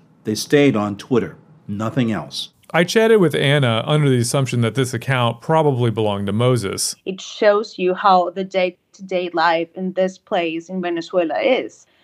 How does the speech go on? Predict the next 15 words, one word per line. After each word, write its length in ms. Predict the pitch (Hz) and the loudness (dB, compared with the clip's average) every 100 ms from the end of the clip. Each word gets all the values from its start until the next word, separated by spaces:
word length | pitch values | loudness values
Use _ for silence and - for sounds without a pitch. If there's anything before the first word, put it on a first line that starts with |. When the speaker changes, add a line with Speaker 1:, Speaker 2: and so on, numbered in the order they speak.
| _ | _
Speaker 3:
So 200 | - 196 | -2 2
he, 260 | 190 220 220 - | 4 4 2 -6
he 380 | - - 233 226 | -16 -10 -4 0
is 320 | 208 196 190 - | 0 -2 -6 -6
a 40 | 190 | -2
doctor 840 | 190 175 160 _ 175 175 202 233 _ _ _ _ | 2 2 2 _ 0 2 0 -4 _ _ _ _
who 220 | - 226 | -6 -2
is 180 | 190 185 | -2 0
actually 520 | 196 190 190 220 196 | 0 0 -2 -10 -10
<laughs> 0 | |
very 520 | 170 180 226 220 214 185 | -8 -2 -2 -2 -10 -10
worried 420 | 196 208 202 190 | -6 -4 -2 -2
about 440 | 185 185 180 170 165 | -2 2 2 2 -2
the 120 | 190 - | -10 -12
water, 760 | 190 196 214 196 185 170 196 | -6 2 2 4 0 -2 -4